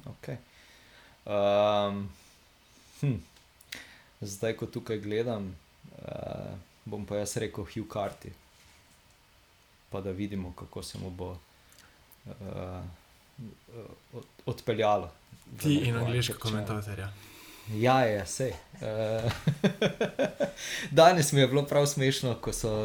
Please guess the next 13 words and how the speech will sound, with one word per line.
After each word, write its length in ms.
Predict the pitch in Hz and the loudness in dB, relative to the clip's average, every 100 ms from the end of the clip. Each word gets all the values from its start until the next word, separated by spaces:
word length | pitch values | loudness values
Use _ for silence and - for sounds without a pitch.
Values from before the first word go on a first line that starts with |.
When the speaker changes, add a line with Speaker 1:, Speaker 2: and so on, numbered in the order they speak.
| 107 | -2
Speaker 1:
ko 120 | - | -4
so 160 | - 107 | -6 -2
bili, 200 | 113 123 | 2 4
eh, 100 | 117 113 110 - 113 104 107 - 113 | 6 4 0 -4 -2 0 0 0 -2
v 160 | 107 107 | -4 -2
begu, 400 | 113 120 117 - - - - - - - - - - - - | 0 0 0 -4 -8 -20 -20 -20 -20 -20 -20 -20 -18 -18 -18
pa 120 | - 117 | -6 -4
je 80 | |
pokazalo 840 | 113 113 120 123 120 113 107 104 110 | -2 2 4 4 4 4 4 2 0
Pitcocka, 640 | - 131 - 117 117 104 95 - - - - | 0 0 0 -4 -2 -6 -8 -14 -20 -20 -18
pa 160 | - 113 | -10 -8
sta 160 | - | -6
komentirala: 800 | 110 113 104 101 117 113 101 98 | -6 -4 -4 -2 0 0 0 -4